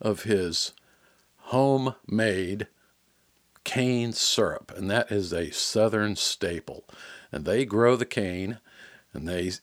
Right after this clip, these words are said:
squeeze the juice, and they boil it down, and they make their own cane syrup. And he brought me some.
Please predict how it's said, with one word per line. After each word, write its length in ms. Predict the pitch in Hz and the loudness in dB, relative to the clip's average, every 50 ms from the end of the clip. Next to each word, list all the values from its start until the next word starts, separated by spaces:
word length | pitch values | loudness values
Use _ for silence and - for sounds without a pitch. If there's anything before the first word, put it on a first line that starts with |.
| _ - | _ -8
squeeze 680 | - - - - - - 104 120 123 120 117 113 101 - | -6 -4 -4 -4 -2 0 0 2 2 0 0 -2 -2 -2
the 80 | 113 | -2
juice, 440 | 101 92 107 113 117 110 107 - - | -2 0 0 0 0 0 -2 -4 -4
and 180 | 101 101 101 107 | -2 0 0 2
they 120 | 110 113 | 2 0
boil 440 | 95 82 87 98 101 113 113 110 110 | 0 0 0 2 4 4 6 4 4
it 100 | 110 - | 2 0
down, 240 | 98 98 98 101 104 | -2 -2 -2 -2 -2
and 140 | 90 92 | -2 -2
they 80 | 107 104 | -2 -2
make 240 | 98 101 95 - - | 0 0 -2 -2 -2
their 120 | 98 95 | -4 -2
own 200 | 98 95 92 85 | -2 -2 -4 -4
cane 320 | - - 107 98 98 87 80 | -6 -4 -4 -4 -2 -2 -2
syrup. 360 | - - 101 90 85 82 - | -2 0 0 0 -2 -4 -6
And 120 | 90 98 | -6 -4
he 100 | 107 113 | -2 -2
brought 320 | 98 104 104 98 101 - 90 | 2 4 4 4 4 2 0
me 120 | 98 90 | -4 -6
some. 440 | - - - 92 101 110 98 85 | -6 -6 -4 -2 -2 -2 -2 -4